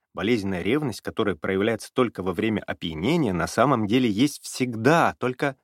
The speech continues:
в скрытой форме. Врачи предполагают, что человек, который употребляет психоактивные вещества,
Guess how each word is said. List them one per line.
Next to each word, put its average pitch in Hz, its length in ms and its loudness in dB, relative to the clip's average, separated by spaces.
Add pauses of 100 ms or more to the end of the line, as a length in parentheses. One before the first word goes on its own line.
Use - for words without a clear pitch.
(100)
в - 80 -18
скрытой 151 520 -6
форме. - 460 -14 (680)
Врачи - 260 0
предполагают, 120 720 0
что - 200 -8
человек, 123 380 -2
который 101 320 -2
употребляет 101 640 -2
психоактивные 95 800 -2
вещества, - 500 -4